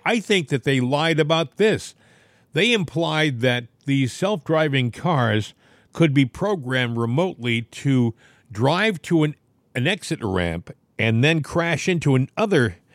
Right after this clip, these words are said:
Tesla car and be, and j-, essentially bog up the ramp so you can't leave town,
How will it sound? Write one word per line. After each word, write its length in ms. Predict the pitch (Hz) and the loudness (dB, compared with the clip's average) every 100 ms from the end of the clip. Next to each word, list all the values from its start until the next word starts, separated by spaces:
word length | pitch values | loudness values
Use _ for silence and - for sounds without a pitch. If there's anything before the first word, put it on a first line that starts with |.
| _ _ | _ _
Tesla 440 | - 170 - 135 120 | -2 0 0 -2 -2
car 420 | - 107 92 107 - - | 0 2 4 2 -2 -4
and 160 | 127 123 | -4 -2
be, 160 | 139 - _ - | -6 -8 _ -4
and 160 | 151 - 131 | -4 -6 -12
j-, 200 | 104 156 | -12 -8
essentially 800 | 160 - 226 226 - 127 110 110 _ _ _ - | -6 0 0 0 -2 -2 0 -2 _ _ _ -8
bog 540 | 113 127 175 190 131 | -2 0 0 0 2
up 300 | 151 117 - - _ _ | 2 2 -6 -20 _ _
the 300 | 117 113 123 | -10 0 0
ramp 440 | 107 123 160 143 110 | 0 0 0 0 -4
so 220 | - 117 | -2 0
you 160 | 113 113 | 0 -2
can't 420 | - 151 147 123 | -2 0 0 -2
leave 380 | 131 131 123 - | 0 2 0 -2
town, 540 | - 120 101 76 | 0 2 2 -2